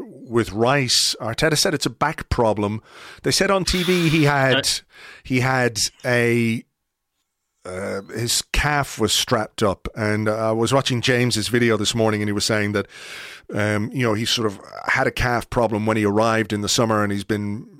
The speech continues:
Speaker 1: you know, not nursed through, but they've been managing that pretty carefully. So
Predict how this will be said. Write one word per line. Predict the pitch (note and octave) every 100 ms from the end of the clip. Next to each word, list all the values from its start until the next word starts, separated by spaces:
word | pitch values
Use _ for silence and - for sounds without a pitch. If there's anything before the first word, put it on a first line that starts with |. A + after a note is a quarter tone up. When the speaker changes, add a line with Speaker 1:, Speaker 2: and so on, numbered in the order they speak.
| -
Speaker 1:
you | B2 G#2
know, | G2 F2+ - A3 E3
not | D3 D3+
nursed | A#2+ B2 B2+ D3+ - -
through, | - - D#3+ D#3+
but | C3+
they've | A#2+
been | A2+ A#2
managing | A2+ A#2+ A#2+ A#2+ A2
that | G#2+ -
pretty | - A2+
carefully. | - A#2+ B2 - F#2+
So | G2 - A2 G#2+